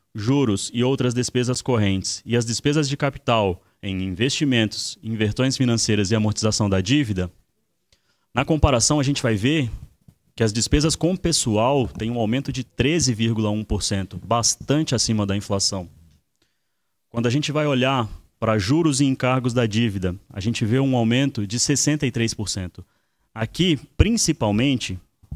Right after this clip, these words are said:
e a diferença de valor é praticamente toda explicada, porque a gente já começa a pagar as parcelas do caf e do Desenvolve São Paulo. Os dois juntos somam vinte e quatro milhões em parcela neste exercício. Então vamos explicar basicamente toda a variação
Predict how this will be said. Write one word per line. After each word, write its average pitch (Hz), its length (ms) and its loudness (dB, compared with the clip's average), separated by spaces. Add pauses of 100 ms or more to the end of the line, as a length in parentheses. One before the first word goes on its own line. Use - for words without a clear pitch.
(160)
e 101 240 -2
a 101 60 4
diferença 113 480 0
de 113 80 0
valor 110 300 2
é 110 40 2
praticamente 127 600 -2
toda 135 180 0
explicada, 120 680 0 (280)
porque 127 200 2
a 135 40 4
gente 143 220 0
já 143 140 -2
começa 143 480 2
a 139 40 0
pagar 127 500 2
as 139 120 0
parcelas 127 540 0
do 143 120 -2
caf 147 480 -2 (300)
e 156 140 0
do 180 120 0
Desenvolve 151 440 0
São 180 180 -2
Paulo. 95 360 2
Os - 120 -8
dois 143 180 -2
juntos 147 280 -2
somam 151 320 0
vinte 165 180 -4
e - 20 -8
quatro 151 280 -2
milhões 127 360 0
em 123 60 -2
parcela 117 540 -4 (260)
neste 131 380 2
exercício. 120 580 -2 (320)
Então 135 240 -2
vamos 143 260 2
explicar 127 380 -2
basicamente 135 580 0
toda 156 260 0
a - 20 0
variação 131 720 0